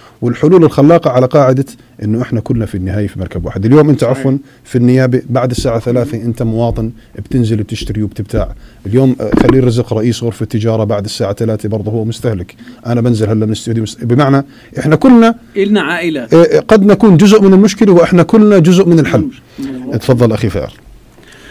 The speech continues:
Speaker 2: طبعًا بداية بشكركم وبشكر طبعًا المستمعين.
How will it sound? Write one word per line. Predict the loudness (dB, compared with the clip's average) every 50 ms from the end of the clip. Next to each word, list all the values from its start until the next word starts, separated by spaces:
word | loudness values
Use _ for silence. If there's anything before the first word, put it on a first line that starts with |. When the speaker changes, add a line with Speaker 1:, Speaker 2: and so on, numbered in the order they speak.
| -20 -20 _ _
Speaker 2:
طبعًا | -8 -4 -2 -2 0 0 0
بداية | 0 0 2 4 4 4 4 2
بشكركم | 0 0 2 0 0 -2 -4 -6 -6 -6 -4 -2 -2 -2 -2 -2
وبشكر | -4 -4 -6 -8 -8 -6 -4 -4 -4 -4
طبعًا | -4 -6 -4 -4 -2 -2 -2 -4
المستمعين. | -4 -4 -4 -4 -4 -4 -4 -4 -6 -6 -8 -6 -4 -4 -2 -2 -2 -2 -2 -2 -4 -6